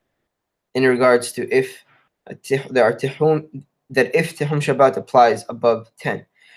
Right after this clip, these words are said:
אבל אם הלך על מקום שיש בו ארבעה על ארבעה, however, if a person skipped from pillar to pillar, for example, and on each pillar there was four by four amot or more,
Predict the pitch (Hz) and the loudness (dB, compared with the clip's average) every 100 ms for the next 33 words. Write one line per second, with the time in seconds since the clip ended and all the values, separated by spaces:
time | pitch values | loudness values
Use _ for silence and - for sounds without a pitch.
0 | _ - 131 175 170 135 156 165 143 151 | _ -6 0 4 6 4 -2 -2 2 2
1 | 147 135 127 - 135 131 113 113 139 156 | 0 -4 -6 -6 -10 -10 -10 -6 -4 -4
2 | 151 131 123 107 113 - - 117 110 - | -2 -2 -2 -2 -4 -10 -4 -2 -2 -2
3 | 120 104 113 101 101 127 123 131 131 151 | -4 -2 -4 -4 -4 -2 -4 -4 -6 -8
4 | 135 147 135 131 117 _ _ _ _ - | -8 -6 -4 -6 -12 _ _ _ _ -12
5 | - - - 165 165 - 143 135 160 139 | -8 -8 -4 -6 -6 -8 -6 -2 4 6
6 | 131 127 - 117 156 131 113 113 104 107 | 4 2 -4 -4 2 2 2 -2 -6 -4
7 | 110 98 98 - _ _ 117 127 127 170 | -6 -8 -12 -14 _ _ -4 -4 -2 -6
8 | - - 147 143 135 123 107 117 123 135 | -8 0 4 6 4 4 2 2 4 6
9 | 131 - - _ _ _ - 147 131 123 | 4 0 -14 _ _ _ 4 4 6 2
10 | 123 135 127 113 113 - _ - 123 117 | 0 -2 2 0 -2 -14 _ -8 -6 -6
11 | - 226 214 104 | -8 -10 -8 -8